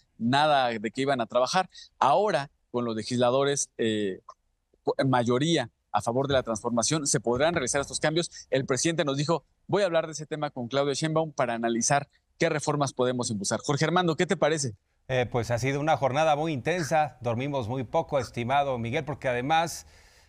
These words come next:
Speaker 2: eh, la consejera presidenta del ine, Guadalupe Tadei, tardó muchísimo en dar a conocer, eh, las tendencias, a, en dar a conocer, eh, este conteo rápido,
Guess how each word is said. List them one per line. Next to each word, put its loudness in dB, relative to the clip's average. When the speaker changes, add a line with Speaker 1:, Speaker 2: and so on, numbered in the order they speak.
Speaker 2:
eh, -8
la -2
consejera -4
presidenta -4
del -4
ine, -6
Guadalupe -6
Tadei, -6
tardó -4
muchísimo -2
en -6
dar -2
a -6
conocer, -4
eh, -6
las 0
tendencias, -2
a, 0
en -4
dar 4
a 2
conocer, 0
eh, -6
este -2
conteo 0
rápido, 0